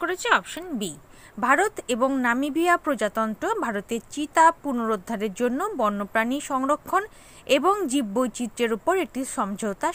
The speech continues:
স্বাক্ষর করেছে। নামিবিয়ার ভাইস প্রেসিডেন্ট নাঙ্গোলো এম্বুম্বা এবং কেন্দ্রীয় পরিবেশ, বন ও জলবায়ু পরিবর্তন মন্ত্রী ভূপেন্দর যাদবের মধ্যে এই সমঝোতা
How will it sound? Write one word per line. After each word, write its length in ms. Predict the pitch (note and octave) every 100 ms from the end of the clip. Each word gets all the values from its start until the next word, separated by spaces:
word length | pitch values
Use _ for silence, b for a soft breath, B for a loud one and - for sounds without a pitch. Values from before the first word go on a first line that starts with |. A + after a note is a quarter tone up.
| -
স্বাক্ষর 380 | G3+ - B3+ G#3+
করেছে। 340 | A#3+ D3 - D#3 D#3+ B B B B B B3+
নামিবিয়ার 560 | C#4 D#4+ E4 F4 F#4 B4 C4
ভাইস 280 | B3 D4+ E4 -
প্রেসিডেন্ট 500 | C4+ C4+ A3 D#4+ F4+ - b b b A#3+
নাঙ্গোলো 520 | B3 C#4+ D4 E4 F#4 G#4 - C4
এম্বুম্বা 500 | B3+ C4+ C#4+ B3+ D4+ A4+ - A#3+
এবং 200 | G#3+ A#3+ A#3+ A#3+
কেন্দ্রীয় 380 | C#4+ D4 D4 F4+ -
পরিবেশ, 360 | E4+ D#4 F4 E4+ - b b b G3 G#3+
বন 200 | C4+ D4+ D#4+ A#3
ও 20 | A#3 G3+
জলবায়ু 440 | A3+ B3 C4+ D4+ D#4
পরিবর্তন 500 | D4 C4 A3+ G#3+ B3 A#3 A#3+
মন্ত্রী 320 | B3 A3+ D#4+ D4
ভূপেন্দর 500 | A3+ A#3+ C#4+ D4+ D#4 B3+
যাদবের 420 | G#3+ G#3 G3+ G3 G3
মধ্যে 240 | G#3+ G#3+ D#4 F#4 G3+
এই 80 | G#3 F#3
সমঝোতা 520 | A#3 A#3 C4+ D4 D#4